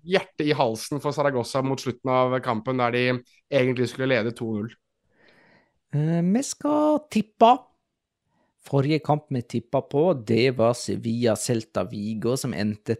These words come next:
Speaker 2: to to med En-Nesyri som første målskårer. Jeg hadde to en med Rafa Mir som første målskårer. Kom han ned og helt tatt inn på?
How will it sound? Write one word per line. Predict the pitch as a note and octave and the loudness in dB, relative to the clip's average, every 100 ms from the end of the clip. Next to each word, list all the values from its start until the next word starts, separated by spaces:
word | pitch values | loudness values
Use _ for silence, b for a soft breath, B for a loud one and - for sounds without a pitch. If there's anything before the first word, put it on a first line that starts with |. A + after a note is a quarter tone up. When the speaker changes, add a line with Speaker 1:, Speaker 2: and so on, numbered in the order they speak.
| - | -4
Speaker 2:
to | - D3+ B2+ - _ - | -4 -2 -2 -6 _ 2
to | A3 A#3 - | 2 2 -2
med | A#2 B2 C#3+ D#3+ - | -4 0 2 2 4
En-Nesyri | F#3+ G#3 F#3+ - A#3 G3 A2 - | 2 4 0 2 2 4 2 -4
som | - | -10
første | B2+ B2 - E3+ | -6 -8 -4 -2
målskårer. | B2 - D#3 D#3+ D3 - b b b b | -2 0 0 4 4 2 b b b b
Jeg | C3 D#3+ | 2 4
hadde | C#3 C#3 B2+ A#2+ | 4 4 4 2
to | - F3 D3 - _ - | 2 0 0 -2 _ 2
en | D#3+ G3+ F#3 - | 4 4 2 -2
med | A#2+ B2 B2 G2 B2+ | -4 -2 0 2 2
Rafa | B2 B2+ B2+ | 2 0 0
Mir | A#2+ G#2 G#2+ | 0 0 0
som | B2 C3 | -2 -4
første | C3+ B2+ C#3+ | -4 -6 -6
målskårer. | C3+ - C#3 - - | -6 -4 -4 -4 -8
Kom | - G3 | 0 4
han | C4 D4 | 4 4
ned | A3+ D#3+ | 4 6
og | |
helt | C3+ C#3 | 4 2
tatt | D#3+ D#3+ | 0 2
inn | D3 A#2+ | 2 2
på? | F#3 C#4+ | 0 0